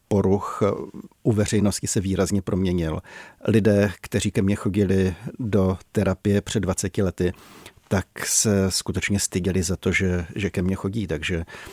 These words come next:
vzpomínám si na pacienta, který vždycky říkal své manželce, že, že jde na masáž.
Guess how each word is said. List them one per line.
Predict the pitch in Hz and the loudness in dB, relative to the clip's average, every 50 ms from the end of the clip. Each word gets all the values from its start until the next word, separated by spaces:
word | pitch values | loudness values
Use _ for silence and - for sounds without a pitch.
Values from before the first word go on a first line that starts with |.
| 427 427 415 - - - | -14 -14 -14 -16 -16 -10
vzpomínám | - - - - 107 95 95 92 90 90 | -6 -4 -2 2 4 4 6 6 4 2
si | - - - 95 | 0 0 2 2
na | 95 95 95 92 90 | 4 4 4 2 0
pacienta, | - - 92 - - - 92 92 87 - 98 | 0 -4 -4 -4 -2 0 0 0 2 0 -2
který | 92 - - - 98 95 98 98 90 92 92 85 - - | -2 -2 -4 -4 -2 0 0 0 0 0 -2 -4 -8 -8
vždycky | 95 82 85 - - - | -6 -6 -6 -6 -4 -4
říkal | 92 98 - - 92 | -4 -4 -2 -2 -2
své | 90 - 101 | 0 0 0
manželce, | 92 90 87 87 87 98 90 - - - 95 | 2 2 0 0 0 -2 -2 -2 -2 -2 -2
že, | - 95 95 92 92 90 90 - - - - - | 0 0 0 0 0 -2 -4 -6 -12 -16 -12 -6
že | 101 95 101 90 | -4 -2 0 0
jde | 95 | 0
na | 87 80 | 0 2
masáž. | 87 95 104 - - 110 104 104 98 95 - - | 2 0 0 0 0 0 2 2 2 0 -2 -8